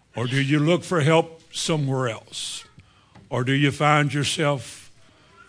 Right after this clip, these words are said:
languishing and wanting to give up? I know I speak on this subject a lot, but let me tell you something. There's a lot of people that have a lot of spiritual skirmishes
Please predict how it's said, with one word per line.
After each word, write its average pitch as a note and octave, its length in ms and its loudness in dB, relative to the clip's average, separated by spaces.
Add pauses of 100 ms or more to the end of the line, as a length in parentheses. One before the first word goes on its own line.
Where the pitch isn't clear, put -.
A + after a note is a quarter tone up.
(760)
languishing C#3 840 0
and B2 180 0
wanting B2+ 260 -2
to A#2+ 100 -4
give A#2 260 -2
up? G#2+ 240 -8 (1040)
I B2+ 120 0
know C3 200 2
I C3 140 0
speak C#3+ 420 0
on B2+ 180 -4
this B2 180 -2
subject B2+ 440 -6
a A#2 60 -8
lot, B2+ 400 -2
but A#2+ 100 -6
let C#3 160 -6
me C3 120 -4
tell C#3+ 200 -4
you B2+ 100 -2
something. A2+ 280 -6
There's B2 240 -4
a A#2 60 -4
lot C#3 680 -4
of C3 240 -14
people - 480 -6 (1600)
that B2 140 -2
have B2+ 220 0
a A#2 60 -2
lot C3 400 2
of B2+ 340 -4 (760)
spiritual D3 680 -2
skirmishes - 1040 -4